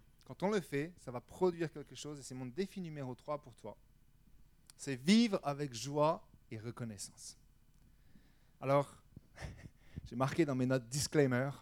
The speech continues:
attention, hein, il y a beaucoup d'autres choses qui sont bonnes avec lesquelles on peut vivre, ok ? C'est juste que j'ai trente minutes, même pas, que je dois <laughs> choisir quelque chose, inspiré par le Saint-Esprit. Et, euh, mais on a besoin de l'amour, la foi, l'espérance, la bonté, et cetera, et cetera, hein.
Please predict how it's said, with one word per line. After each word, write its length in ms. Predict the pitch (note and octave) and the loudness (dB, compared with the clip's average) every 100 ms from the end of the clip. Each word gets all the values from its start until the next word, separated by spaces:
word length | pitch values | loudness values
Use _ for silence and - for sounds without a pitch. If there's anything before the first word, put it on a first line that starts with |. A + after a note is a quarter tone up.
| - | -2
attention, 580 | D3 D#3+ C#3 - C3 C3 - - - - - - - - | 0 2 0 0 -4 -6 -16 -20 -20 -20 -20 -20 -20 -10
hein, 180 | B2+ A#2+ - C3 | -4 -4 -6 -2
il 40 | |
y 20 | |
a 60 | B2 | -2
beaucoup 300 | A#2+ E3+ E3+ | 4 4 4
d'autres 200 | C#3 - | 0 -2
choses 400 | - D3+ C3+ - | -2 0 0 -2
qui 140 | A2+ | -8
sont 180 | - A2+ | -8 -8
bonnes 340 | G#2+ A#2+ A#2+ | -2 0 0
avec 200 | A2 G#2+ | -2 -12
lesquelles 240 | A2+ - G#2+ | -10 -6 -6
on 60 | |
peut 120 | G2+ A2 | 0 0
vivre, 300 | G2+ F#2+ G2 | 0 -12 -10
ok ? 140 | - B2 - - - - - - | 2 2 0 -16 -20 -20 -20 -12
C'est 80 | A#2+ | -8
juste 180 | C3 | -4
que 260 | - B2+ A#2+ - - - | 2 2 2 -6 -20 -20
j'ai 160 | G#2+ G#2 | -12 -12
trente 260 | - C#3+ D3+ | -4 -4 -2
minutes, 260 | D3 E3+ | -2 -2
même 200 | C#3 C3+ | -4 -2
pas, 280 | C#3+ E3 F#3+ - - - - - - | 2 2 0 -20 -20 -20 -20 -20 -10
que 100 | A#2+ | -4
je 100 | B2 | -2
dois 300 | A#2+ C3 A2 - - | 0 0 -2 -14 -2
<laughs> 240 | - - - | 0 0 -4
choisir 360 | - C3+ D#3 - | -4 -2 -2 -2
quelque 260 | D3 C#3 | -4 -4
chose, 460 | C3 C3+ C3+ C3+ - - | -4 -4 -6 -10 -18 -18
inspiré 380 | A#2 - C3 C#3 | -18 -10 0 2
par 160 | C3 | 2
le 60 | A#2+ | 0
Saint-Esprit. 560 | B2+ A#2+ A#2+ - B2+ D3+ - - - - C#3+ C3+ | -2 -4 -6 -2 -2 -2 -12 -20 -20 -20 -4 6
Et, 160 | A#2+ | 10
euh, 200 | A#2 A2 A#2+ - - | 10 8 0 -6 -4
mais 140 | B2+ | 0
on 120 | B2+ | 2
a 80 | B2 | 0
besoin 400 | A#2+ B2 A#2+ A#2+ | -2 -4 -4 -8
de 80 | A2+ | -6
l'amour, 380 | A#2+ B2+ B2 B2 | -6 -4 -4 -4
la 140 | A#2 | -8
foi, 260 | - B2+ A#2+ | -8 -6 -6
l'espérance, 500 | A2 - A#2 A#2+ - | -6 -8 -2 -2 -2
la 100 | A2+ | -4
bonté, 420 | A2 A2 A#2+ A#2 | -4 -6 -2 -4
et 40 | |
cetera, 400 | A2+ A#2+ B2 A2+ | -4 -12 -12 -12
et 60 | A2+ | -10
cetera, 440 | - - G#2+ | -12 -10 -10
hein. 60 | F2+ | -8